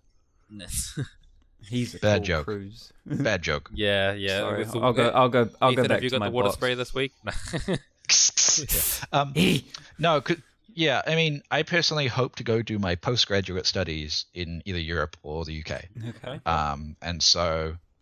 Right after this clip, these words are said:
Speaker 3: that would give me a lot of opportunity, you know, on the weekend to, to just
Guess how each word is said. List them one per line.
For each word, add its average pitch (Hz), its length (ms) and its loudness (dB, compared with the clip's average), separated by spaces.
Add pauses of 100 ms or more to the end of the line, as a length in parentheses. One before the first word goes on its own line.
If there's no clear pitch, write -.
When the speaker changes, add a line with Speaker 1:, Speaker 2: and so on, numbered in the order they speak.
(440)
Speaker 3:
that 95 320 -2
would 92 400 -10
give 85 180 -6
me 82 400 -4
a 82 60 -6
lot 82 180 0
of 78 80 -10
opportunity, 82 540 -4
you 80 80 -8
know, 80 140 -4
on 78 80 -6
the 80 60 -8
weekend 82 500 -8
to, 80 120 -12
to - 140 -12
just - 240 -12